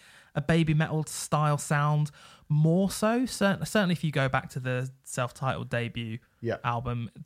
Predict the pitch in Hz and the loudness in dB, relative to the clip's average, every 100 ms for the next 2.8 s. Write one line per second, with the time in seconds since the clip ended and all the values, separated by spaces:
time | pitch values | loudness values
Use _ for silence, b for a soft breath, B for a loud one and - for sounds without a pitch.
0 | - 107 139 131 - 170 139 131 131 127 | -12 -4 -2 -2 0 2 4 2 -2 -6
1 | - 127 127 123 - B B 143 196 - | -8 -6 -6 -8 -12 B B 2 2 2
2 | 160 143 147 135 - _ - - | 0 0 0 -2 -4 _ -14 -14